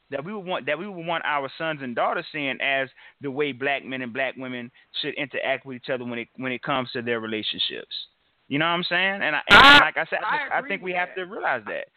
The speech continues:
Speaker 1: Like, look, look at how Nico,
Speaker 2: I agree with that,
Speaker 1: you know,
Speaker 2: but
Speaker 1: look
Speaker 2: I
Speaker 1: how
Speaker 2: feel
Speaker 1: Nico
Speaker 2: like,
Speaker 1: put
Speaker 2: I
Speaker 1: me
Speaker 2: feel like
Speaker 1: up to
Speaker 2: y'all
Speaker 1: have that
Speaker 2: just
Speaker 1: sex tape. Go ahead.
Speaker 2: I agree with that, but I feel like y'all do judge us based off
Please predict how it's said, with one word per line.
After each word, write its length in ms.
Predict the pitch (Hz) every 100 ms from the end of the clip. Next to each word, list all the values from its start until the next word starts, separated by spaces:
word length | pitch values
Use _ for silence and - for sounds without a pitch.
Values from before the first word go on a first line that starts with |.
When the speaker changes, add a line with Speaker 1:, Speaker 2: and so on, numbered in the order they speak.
| -
Speaker 1:
Like, 160 | 190 202
look, 120 | 285 233
look 160 | 330
at 120 | 269 226
how 60 |
Nico, 380 | 190 240 302 202
Speaker 2:
I 200 | 254 311
agree 220 | - 302
with 100 | 320 -
that, 40 | 254
Speaker 1:
you 40 |
know, 60 | -
Speaker 2:
but 100 | 233
Speaker 1:
look 100 | 262
Speaker 2:
I 60 | 359
Speaker 1:
how 60 | 226
Speaker 2:
feel 80 | 240
Speaker 1:
Nico 100 | 233
Speaker 2:
like, 220 | - -
Speaker 1:
put 140 | 247
Speaker 2:
I 20 |
Speaker 1:
me 120 | 233 254
Speaker 2:
feel 60 |
like 180 | 269 240
Speaker 1:
up 80 | 226
to 60 |
Speaker 2:
y'all 120 | 240 240
Speaker 1:
have 100 | 220
that 140 | 240
Speaker 2:
just 80 | -
Speaker 1:
sex 180 | - - -
tape. 220 | 160 - _ _ _ _ _ _ -
Go 120 | 170
ahead. 200 | 220 247 - _ _ _ _ -
Speaker 2:
I 160 | 247 294 - 285
agree 140 | 330
with 180 | 302 220
that, 200 | 226 208
but 80 | 220
I 100 | 240 277
feel 120 | 277
like 160 | 247 226 214
y'all 320 | 220 214 185
do 280 | 233 254 254 240 - _ _ 165
judge 320 | 233 240 226 226 -
us 180 | 196 185 170
based 300 | 208 208 208
off 220 | 175 185